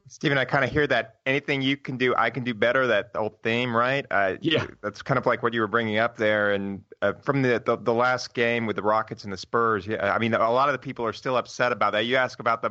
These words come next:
Speaker 1: what's the most memorable moment of this Rocket season so far. It's like James Harden's basket that wasn't counted in the loss to the Spurs. So, I mean, uh, yeah, that was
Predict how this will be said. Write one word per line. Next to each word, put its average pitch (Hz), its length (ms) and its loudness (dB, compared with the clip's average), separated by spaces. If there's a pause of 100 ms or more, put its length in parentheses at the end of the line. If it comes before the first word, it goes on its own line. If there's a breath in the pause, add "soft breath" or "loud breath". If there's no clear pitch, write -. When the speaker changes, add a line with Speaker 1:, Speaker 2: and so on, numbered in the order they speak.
(160)
Speaker 1:
what's 123 180 -4
the 117 80 -12
most 120 200 0
memorable 117 360 0
moment 110 260 0
of 104 80 -2
this 107 160 -6
Rocket 110 320 0
season 110 260 -8
so 107 140 0
far. 107 240 2
It's 107 140 -4
like 120 180 0
James 170 240 2
Harden's 165 340 -4
basket 147 440 -2
that 131 80 -6
wasn't 131 260 -4
counted 135 240 0
in 120 140 -4
the 110 120 -4 (360 loud breath)
loss 123 220 0
to 117 100 -8
the 107 80 -2
Spurs. 110 540 0
So, 98 280 -2
I 107 80 -6
mean, 110 280 -2 (360 loud breath)
uh, 101 460 2 (320)
yeah, 104 240 2
that 127 180 2
was 120 180 -2